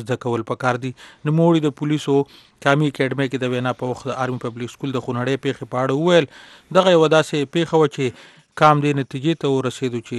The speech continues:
ووایي نور بس. او د پاکستان وزیر اعظم عمران خان هم و-، ویلي دی ژمنه کوي چې د توندلاریتوب مفکوره به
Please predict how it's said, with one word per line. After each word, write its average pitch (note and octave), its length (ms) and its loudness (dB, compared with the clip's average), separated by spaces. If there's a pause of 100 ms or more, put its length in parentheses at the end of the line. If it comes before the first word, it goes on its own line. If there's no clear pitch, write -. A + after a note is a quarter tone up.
(140)
ووایي A#2+ 340 -4 (320)
نور A#2+ 240 -2
بس. A2+ 160 -6 (540)
او C#3+ 180 4 (640)
د D#3+ 460 4
پاکستان F3 400 2
وزیر D#3 180 2
اعظم D#3 220 0
عمران C#3 220 -2
خان D3 340 -2 (320)
هم F#3+ 160 -4
و-، D#3 160 -4 (220)
ویلي D#3+ 360 -2 (380)
دی C#3+ 180 -4
ژمنه D#3+ 240 -4
کوي D#3 220 -6
چې D3 120 -10
د C3 140 -6
توندلاریتوب C3 800 -4
مفکوره C#3 420 -6
به C3+ 80 0